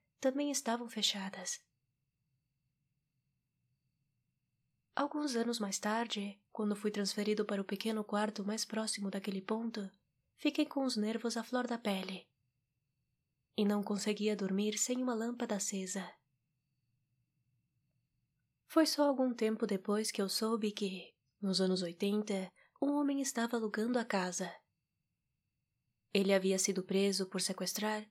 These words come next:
violentar e ser responsável pelo desaparecimento de um grupo de crianças na área.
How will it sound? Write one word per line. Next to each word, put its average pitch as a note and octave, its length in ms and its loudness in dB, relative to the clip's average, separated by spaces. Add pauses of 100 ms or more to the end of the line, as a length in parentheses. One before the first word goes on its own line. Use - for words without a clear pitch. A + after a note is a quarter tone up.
(260)
violentar G3 720 0 (300)
e C4+ 80 2
ser D4 160 4
responsável G#3+ 760 0
pelo G3+ 240 0
desaparecimento A3+ 1000 0 (540)
de - 140 -2
um C#4+ 80 2
grupo C4 260 2
de B3 120 0
crianças A#3 520 0
na G3+ 280 -2
área. F#3+ 340 -6